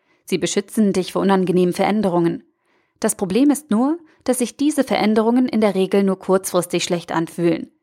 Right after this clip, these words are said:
Im Anschluss erzeugen sie einen positiven, nachhaltigen Effekt und sorgen dafür, dass du deinen Zielen ein großes Stück näher kommst. Deswegen darfst du nicht auf deine Ausreden hereinfallen.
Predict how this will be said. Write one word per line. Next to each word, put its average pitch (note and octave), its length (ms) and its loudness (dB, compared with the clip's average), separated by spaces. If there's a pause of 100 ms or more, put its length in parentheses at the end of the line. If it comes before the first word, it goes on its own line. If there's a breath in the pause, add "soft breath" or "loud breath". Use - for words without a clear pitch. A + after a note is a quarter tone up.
(400)
Im F3 160 0
Anschluss D#3+ 380 -4
erzeugen F#3 440 0
sie F3+ 100 0
einen E3+ 200 2
positiven, F3+ 560 -2
nachhaltigen F#3 560 0
Effekt - 440 -6 (280 soft breath)
und G#3+ 140 0
sorgen C#4 280 2
dafür, C4 440 0
dass B3 160 -4
du A3+ 100 -2
deinen G3 280 0
Zielen B3+ 420 -2
ein B3+ 120 -2
großes G#3+ 360 -2
Stück - 240 -4
näher F3+ 260 4
kommst. - 500 -6 (1040)
Deswegen F3 520 0
darfst G3 260 -2
du F#3+ 60 4
nicht E3+ 300 0
auf - 100 -8
deine E3+ 240 2
Ausreden G3+ 400 -2
hereinfallen. F#3 720 -2